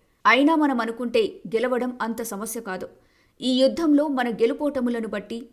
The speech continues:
మన రాజ్య భవిష్యత్తు ఆధారపడి ఉంటుంది. కాబట్టి వారి గెలుపుకు ఏ చిన్న అవకాశం వారికి ఇవ్వకండి. ఓటమి అనే ఆలోచనను మనసులో కూడా రానియకండి. మనం గెలుస్తాము. ఈ దక్షిణ భారతదేశమంతా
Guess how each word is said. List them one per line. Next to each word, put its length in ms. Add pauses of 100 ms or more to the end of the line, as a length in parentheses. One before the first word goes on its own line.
(100)
మన 180
రాజ్య 380
భవిష్యత్తు 680
ఆధారపడి 500
ఉంటుంది. 320 (640)
కాబట్టి 440
వారి 240
గెలుపుకు 460
ఏ 240
చిన్న 220
అవకాశం 600
వారికి 320
ఇవ్వకండి. 440 (540)
ఓటమి 440
అనే 160
ఆలోచనను 720 (100)
మనసులో 420
కూడా 280
రానియకండి. 680 (600)
మనం 320
గెలుస్తాము. 580 (340)
ఈ 100
దక్షిణ 360
భారతదేశమంతా 1080